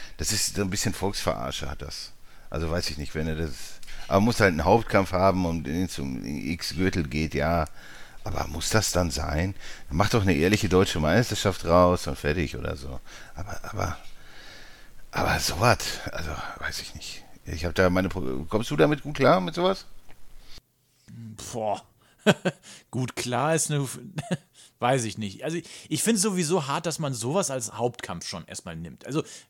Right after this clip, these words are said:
Speaker 2: keine Frage, war ein guter Kampf. Beide haben sich, äh, war ein enges Ding, finde ich. Ähm, ja, was heißt eng? Aber also der K-, Sieg für Michael Eifert, der geht schon in Ordnung, keine Frage.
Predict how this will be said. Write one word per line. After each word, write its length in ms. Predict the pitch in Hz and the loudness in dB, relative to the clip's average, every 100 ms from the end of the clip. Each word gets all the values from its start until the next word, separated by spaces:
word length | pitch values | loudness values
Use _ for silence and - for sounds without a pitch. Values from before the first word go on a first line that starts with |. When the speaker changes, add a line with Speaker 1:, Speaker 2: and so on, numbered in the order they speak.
| _ | _
Speaker 2:
keine 220 | 165 165 | 0 2
Frage, 380 | 151 165 214 302 | 0 -2 -2 -2
war 80 | 190 | -4
ein 60 | 170 | -4
guter 220 | 175 156 | -4 -2
Kampf. 380 | 180 220 285 - | -2 -2 -4 -2
Beide 240 | 165 170 165 | 0 2 0
haben 240 | 170 165 | -2 -2
sich, 340 | 143 156 - | -2 -4 -4
äh, 40 | 139 143 139 139 139 127 | -4 0 0 0 -2 -4
war 100 | 131 | -4
ein 100 | 143 | -4
enges 320 | 180 170 - | -4 -2 -2
Ding, 260 | 160 196 285 | -2 -2 -6
finde 300 | - 240 254 | -6 -6 -6
ich. 180 | 254 - - - - - - | -8 -12 -20 -20 -20 -20 -10
Ähm, 580 | - 156 165 165 165 160 - _ - | -2 0 2 0 -2 -4 -12 _ -14
ja, 80 | 95 | -8
was 140 | 101 | -6
heißt 200 | 95 - | -4 -6
eng? 220 | 95 92 90 | -6 -6 -6
Aber 460 | 101 110 110 104 | -4 -2 -2 -2
also 180 | - 123 | -6 -8
der 180 | 123 123 120 - - | -4 -4 -6 -10 -6
K-, 120 | 147 | -4
Sieg 280 | 107 135 180 | 0 0 0
für 140 | - | -2
Michael 300 | 139 151 123 | -2 0 0
Eifert, 400 | 98 143 - 147 | 0 0 -2 -2
der 100 | 117 | -2
geht 160 | 107 135 | -4 -4
schon 160 | 113 98 | -4 -4
in 100 | 80 | -4
Ordnung, 460 | 127 127 151 113 | -4 -4 -8 -10
keine 240 | - 117 104 | -8 -6 -8
Frage. 460 | - 123 175 180 | -6 -6 -6 -8